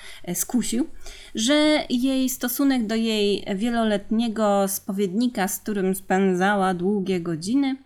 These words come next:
mm, nie był taki niewinny. I ten, ta plotka, mm, s-,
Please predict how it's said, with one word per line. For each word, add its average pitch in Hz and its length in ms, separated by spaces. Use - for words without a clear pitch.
mm, 208 320
nie 226 100
był 208 180
taki 190 340
niewinny. - 680
I 233 120
ten, 320 460
ta 269 140
plotka, 226 840
mm, 135 160
s-, 220 420